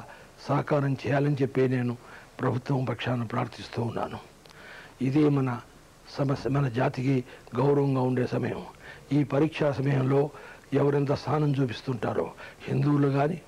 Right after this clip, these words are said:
ముస్లింలు కానీ, ఇతర మతస్థులు కానీ, మనం ఒకరికొకరు తోడ్పడి, ఒకరినొకరు భావం, అభిమానం, గౌరవం పెంచుకునేటువంటి పద్ధతిన జరగాలని చెప్పి కోరుతూ ఉన్నాను. ప్రభుత్వం మీకు సహాయం చేయడానికి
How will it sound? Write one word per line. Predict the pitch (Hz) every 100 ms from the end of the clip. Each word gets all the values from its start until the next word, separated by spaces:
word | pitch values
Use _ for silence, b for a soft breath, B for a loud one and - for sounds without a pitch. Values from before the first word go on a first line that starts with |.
| 127
ముస్లింలు | 131 139 147 143 135
కానీ, | 135 160 - B B B 135
ఇతర | 147 143
మతస్థులు | 139 - - 131 131
కానీ, | 127 151 - B B B
మనం | 139 143 135
ఒకరికొకరు | 139 160 127 143 131 117
తోడ్పడి, | 127 147 139 143 156 156 B B B - 131
ఒకరినొకరు | 127 147 139 135 120 117
భావం, | 131 139 117 104 110 -
అభిమానం, | 147 127 151 139 127 127 123
గౌరవం | 139 147 131 127
పెంచుకునేటువంటి | 139 - 156 139 135 123
పద్ధతిన | 127 135 127 123 120 B B B -
జరగాలని | 110 123 139 127 127 131
చెప్పి | 117 120
కోరుతూ | 120 - 104
ఉన్నాను. | 92 98 - - B B B -
ప్రభుత్వం | 135 135 147 - 151 170 170 B B - 135
మీకు | 135 - -
సహాయం | 135 147 143
చేయడానికి | 143 135 135 131